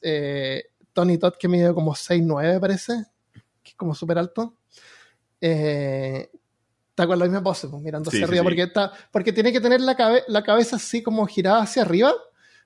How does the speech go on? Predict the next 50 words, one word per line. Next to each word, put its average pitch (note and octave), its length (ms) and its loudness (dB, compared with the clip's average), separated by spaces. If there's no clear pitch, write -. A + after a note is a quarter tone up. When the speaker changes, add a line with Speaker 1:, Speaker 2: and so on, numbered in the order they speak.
Speaker 1:
cosa G#3+ 260 -2
que G3 100 0
los F3+ 160 4
ojos A3 280 0
queden G#3+ 200 4
un F#3+ 60 -2
poco G#3 220 -2
más G#3 160 -2
abajo, E3+ 420 -4
no E3 100 -6
sé - 140 -16
si F#3 80 -10
me F3+ 80 -2
entiendes, F3+ 360 -2
por F3 160 -4
el E3+ 80 0
Speaker 2:
Ya. E3 60 4
Speaker 1:
ángulo, D3+ 400 -4
porque E3+ 220 -4
así G3+ 160 -2
es, G3+ 60 -4
se - 160 -4
lograba F#3 380 2
que F#3 80 -4
la E3+ 100 0
cabeza F#3 280 -2
se F3+ 120 -4
viera F3 220 0
tan F3+ 180 0
grande G3+ 540 0
en F3 180 0
la D3+ 80 -2
pared. C#3+ 220 -2
Speaker 2:
Sí, B2+ 160 -2
para G#2 140 -2
replicar G#2 420 -2
esa, G#2 500 -2
eh, F#2+ 200 -10
es-, E3+ 200 0
Speaker 1:
Exacto. D#3+ 380 -4
Speaker 2:
esa - 160 -6
imagen. D#2+ 320 -10
Speaker 1:
Eh, E3+ 460 4
oye, G#3 320 4
iban G3+ 300 4
a, E3+ 720 4
querían F#3 280 2
contratar E3+ 500 2
a, D#3 300 2
mm, C#3+ 440 -4